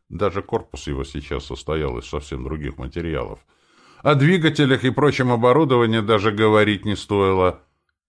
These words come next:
Инженеры Ордена постарались на славу и втиснули в бывший родовоз столько всего, что оставалось только удивляться.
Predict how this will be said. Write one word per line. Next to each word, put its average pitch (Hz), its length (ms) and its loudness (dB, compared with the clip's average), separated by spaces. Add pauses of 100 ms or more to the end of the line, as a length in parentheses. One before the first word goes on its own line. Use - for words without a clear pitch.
(160)
Инженеры 98 560 -4
Ордена 90 440 -2
постарались 82 720 -2
на 82 120 -4
славу 73 680 -4 (260)
и 156 140 2
втиснули 156 560 2
в 131 160 0
бывший 139 340 2
родовоз 123 500 4
столько 165 440 -2
всего, 69 680 -4 (380)
что - 240 -6
оставалось 90 540 -2
только 71 320 -10
удивляться. 73 800 -6